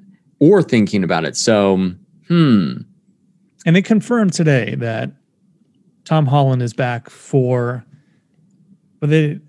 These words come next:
Speaker 1: Three
Speaker 2: the producer
Speaker 1: more.
Speaker 2: said that he's gonna be, he's sticking around. They have a new trilogy they're working on. So I wonder what the big arc is of that. And maybe you introduce the new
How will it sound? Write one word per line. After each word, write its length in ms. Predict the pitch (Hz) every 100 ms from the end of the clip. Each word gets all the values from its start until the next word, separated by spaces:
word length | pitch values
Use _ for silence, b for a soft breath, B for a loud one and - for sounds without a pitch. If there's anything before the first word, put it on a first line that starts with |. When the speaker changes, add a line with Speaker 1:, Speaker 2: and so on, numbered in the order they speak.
| -
Speaker 1:
Three 260 | 165 196 113
Speaker 2:
the 60 | 180
producer 360 | 202 196 - 151
Speaker 1:
more. 60 |
Speaker 2:
said 300 | 139 143 131
that 140 | 120 120
he's 180 | 131 143
gonna 200 | 139 135
be, 380 | 120 120 113 -
he's 240 | 139 143
sticking 280 | - 175 165
around. 480 | 143 120 107 113 165 _ _ -
They 160 | 131
have 160 | 123 131
a 40 |
new 140 | 123 135
trilogy 440 | - 135 120 120
they're 120 | 117 117
working 440 | 120 135 135 123
on. 220 | 120 135 B B B B B B _ -
So 80 |
I 60 | 139
wonder 280 | 147 156 147
what 260 | 135 143 143
the 60 |
big 560 | 131 135 131 127 131 185 _ _ _ _ _ _ -
arc 340 | 131 139 139
is 240 | 143 135 127
of 80 | 117
that. 280 | 120 180 -
And 100 | 127
maybe 200 | 139 139
you 200 | 139 135
introduce 480 | 131 - 131 131 -
the 100 | 127
new 460 | 143 165 139 135